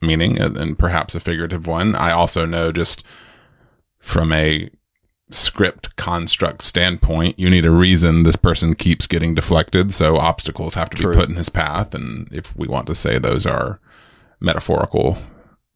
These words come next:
Speaker 1: items that bury you, sure. Um,
Speaker 2: Yeah, layers upon what, yeah.
Speaker 1: Can I redirect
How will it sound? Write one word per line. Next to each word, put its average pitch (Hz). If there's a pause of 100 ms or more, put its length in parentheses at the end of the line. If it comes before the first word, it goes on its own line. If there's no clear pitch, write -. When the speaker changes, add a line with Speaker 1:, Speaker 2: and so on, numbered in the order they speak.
(180)
Speaker 1:
items 82
that -
bury 78
you, 98
sure. - (120)
Um, 87
Speaker 2:
Yeah, 87
layers 85
upon 85
what, 85 (380)
yeah. 92 (520)
Speaker 1:
Can 107
I 104
redirect 95